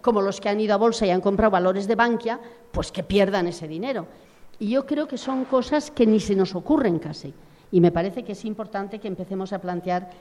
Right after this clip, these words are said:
este tipo de elementos. Bueno, esto que no vais a poder leer no son nada más que listas de algunos comentaristas de buena voluntad que dicen, "Con esto se podrían mejorar las cosas".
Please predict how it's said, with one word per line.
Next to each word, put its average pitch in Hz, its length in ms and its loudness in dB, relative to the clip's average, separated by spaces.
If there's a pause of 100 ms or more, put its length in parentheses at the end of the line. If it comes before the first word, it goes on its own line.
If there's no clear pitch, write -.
este 180 240 -6
tipo 165 280 -6
de 156 60 -4
elementos. 147 520 -6 (320)
Bueno, 220 260 2
esto 285 300 4
que 262 100 4
no 220 120 0
vais 214 200 -6
a 208 60 -10
poder 196 280 -10
leer 190 300 -10 (800)
no 220 180 0
son 233 180 -4
nada 214 180 -2
más 220 220 -4
que 180 140 -6
listas 214 540 -10 (420)
de 175 260 -10
algunos 233 460 -12
comentaristas 196 800 -14
de 165 40 -14
buena 214 280 -10
voluntad 220 520 2 (380)
que 214 100 4
dicen, 208 540 0 (160)
"Con 226 220 -4
esto 294 260 -8
se 247 160 -10
podrían 240 500 -10
mejorar 190 460 -4
las 165 220 -4
cosas". - 480 -4